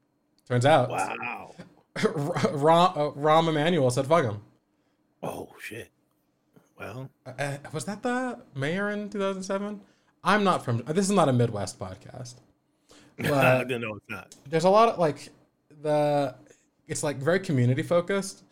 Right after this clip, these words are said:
Speaker 1: Like, it's sort of autobiographical, but it's, like, autobiographical in the sense of, like, he's from places. And
Speaker 2: Right.
Speaker 1: there are things that are happening to him, and it's about, like, his, his, his experience of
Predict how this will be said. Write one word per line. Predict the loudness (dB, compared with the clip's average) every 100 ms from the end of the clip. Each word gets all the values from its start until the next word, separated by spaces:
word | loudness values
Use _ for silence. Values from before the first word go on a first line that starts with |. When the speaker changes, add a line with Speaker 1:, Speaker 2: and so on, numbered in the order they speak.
| _ _
Speaker 1:
Like, | 0 2 0 -4 -8
it's | -4 -2
sort | 0 4 4
of | 4
autobiographical, | 4 4 2 0 2 0 0 -4 -4 -4
but | -2 -4
it's, | -2
like, | -2 0
autobiographical | 0 0 -2 -2 -2 -2 -4 -4
in | -4
the | -4
sense | -4 -4 -4
of, | -4
like, | -6 -8 -6
he's | -4 -2
from | -2 -2 -2
places. | -8 -10 -12 -12 -12 -14 _ _ _ _
And | -4 -2 -2
Speaker 2:
Right. | 0
Speaker 1:
there | 2 2
are |
things | 2 0 2
that | 0
are | 0
happening | -2 -2 0 0 0
to | 0 0
him, | 0 0 -2 -4 -8 _ _ _ _
and | 0 0 0 -2 -6 -6
it's | -4
about, | -2 -2
like, | -4
his, | 0 2 4 2 -2 -8 -18 _ _
his, | -8 -8 -2
his | 0 0
experience | 0 -2 -2 0 0 0 -4 -6
of | -6 -4 -4 -6 -10 -18